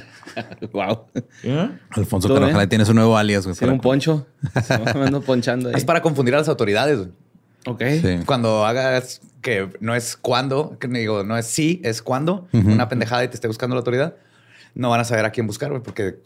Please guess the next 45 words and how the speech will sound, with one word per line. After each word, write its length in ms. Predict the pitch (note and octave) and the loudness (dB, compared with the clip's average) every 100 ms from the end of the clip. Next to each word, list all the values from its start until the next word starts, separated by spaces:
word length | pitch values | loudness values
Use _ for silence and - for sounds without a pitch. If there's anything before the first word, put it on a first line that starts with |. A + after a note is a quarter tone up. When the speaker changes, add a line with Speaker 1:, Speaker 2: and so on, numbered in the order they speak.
| F2+ | -8
Speaker 2:
ahí 140 | G2+ | -6
tienes 260 | A2 G#2 G#2+ | -6 -6 -4
mil 180 | A2+ | -4
aliases. 460 | G#2+ A2+ G#2+ - A2 | -2 -2 -2 -4 -8
Speaker 1:
Sí, 80 | C3 | -6
se 80 | A#2+ | -2
llamaba 240 | C3+ D3+ | -2 -2
Alfonso. 680 | D3 - D#3 F3 E3 D3+ C3 - _ - | -2 -2 0 0 -2 -4 -6 -16 _ -12
Speaker 2:
Ajá, 440 | - A#2 B2+ B2 | -6 -2 -2 -4
o 100 | B2+ A2 | -8 -4
Speaker 1:
Lario. 400 | A2 A#2 C#3 C#3+ | 0 2 4 4
Speaker 2:
Carvajal 240 | F3 A3+ | 4 4
o 240 | G#3 C3+ A#2+ | 4 4 2
Speaker 3:
Que 60 | G#2+ | 2
se 200 | A2 G#2+ | 2 4
llama 140 | A2+ | 4
Alfonso 380 | C3 C3 C3+ C3+ | 2 2 2 4
y 20 | |
se 100 | C3 | 4
le 140 | B2 G#2 | 4 4
robó 220 | G2+ G2 | 2 4
unos 160 | A#2 C#3 | 4 4
Speaker 1:
Lario 180 | C#3 | 4
Speaker 3:
celulares. 280 | F#2 G#2+ A#2+ | 4 4 4
Speaker 1:
Alfonso 260 | F#3 F#3 F#3 | 2 0 -4
Carvajal, 640 | - D3+ B2+ A#2 D#3+ F3+ | -4 -4 -4 -6 -4 -2
borre. 480 | D#3+ F#3+ G3+ G3 F#3 | 0 0 0 -2 -4
Acá. 240 | E3 - A#2+ - | -10 -12 -12 -12
Sí, 100 | - | -8
güey. 180 | G2 E2+ C3 - _ _ - - - - - - - | -4 -4 -8 -14 _ _ -10 -10 -14 -20 -20 -20 -14
Que 100 | B2 | -12
se 100 | - | -6
robó 180 | A#2+ A#2 | -4 -2
unos 160 | A2 | -2
celulares. 1200 | - C3 - - - - - - F#3+ D#3+ - C3 | 0 0 -2 -4 -2 0 2 2 2 2 2 0
<laughs> 20 | F#3 | 2
Se 80 | |
metió 280 | F#3 E3+ E3 | 2 4 4
a 20 | |
mi 60 | G3 | 4
patio 240 | F3 F3+ | 4 4
y 20 | G3 | 4
me 60 | |
robó 140 | D#3+ | 6
el, 120 | D#3 | 6